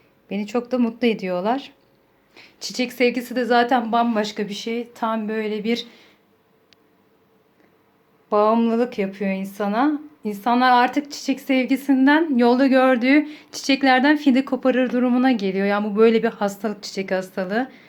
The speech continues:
Bizzat kendimde de var çünkü. Her gördüğüm çiçekten çoğaltmak istiyorum. Onları kendim çoğalttığım zaman daha da mutlu oluyorum. Ve sonuçta da böyle bana karşılıklarını verince de gerçekten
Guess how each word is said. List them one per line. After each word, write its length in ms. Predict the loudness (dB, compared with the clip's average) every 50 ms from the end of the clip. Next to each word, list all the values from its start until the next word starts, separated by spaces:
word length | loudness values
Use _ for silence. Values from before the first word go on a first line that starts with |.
| _ _ _ _ _ _ _ _ _ _
Bizzat 400 | -8 -6 -2 0 0 0 0 0
kendimde 540 | -2 0 0 2 0 0 0 0 0 2 2
de 100 | 2 2
var 220 | 2 0 0 -2 -4
çünkü. 360 | -8 -8 -8 -6 -4 -4 -2
Her 200 | -2 -2 -2 -2
gördüğüm 360 | -2 -2 -4 -2 -2 -4 -6
çiçekten 500 | -6 -8 -10 -10 -8 -6 -4 -4 -4 -4
çoğaltmak 540 | -4 -4 -2 -2 -2 -2 -4 -4 -6 -6 -8
istiyorum. 680 | -12 -18 -18 -14 -12 -10 -8 -6 -6 -4 -4 -6 -6 -10 -16 -20 -20 -20 -20 _ _ -6
Onları 320 | -2 0 0 0 0 0
kendim 320 | 0 0 2 2 2 2 0
çoğalttığım 460 | 0 0 0 0 0 0 0 0 2
zaman 260 | 2 2 2 2 2
daha 160 | 2 0 0
da 80 | -2 -4
mutlu 260 | -4 -6 -8 -10 -10
oluyorum. 580 | -8 -6 -6 -6 -6 -4 -4 -2 -4 -4 -4 -8 -18 _ _ _ _ _ _ _ _ _ _ _ _ _ _ _ _ _ _ _ _ -10
Ve 100 | -8 -8
sonuçta 500 | -6 -4 -2 -2 -2 -2 -4 -6 -4 -4
da 140 | -2 -2 0
böyle 400 | 2 2 2 2 2 0 -2 -2 -6 -12 _ _ _ _ _ _ _ _ _ _ _ _ -2
bana 220 | 0 0 0 -2
karşılıklarını 720 | 0 0 0 0 0 -2 -6 -8 -6 -6 -6 -4 -4 -4 -2
verince 400 | -2 -2 -2 -4 -6 -8 -6 -6
de 80 | -6
gerçekten 800 | -4 -4 -4 -4 -4 -6 -8 -12 -14 -12 -8 -6 -4 -2 -2 -4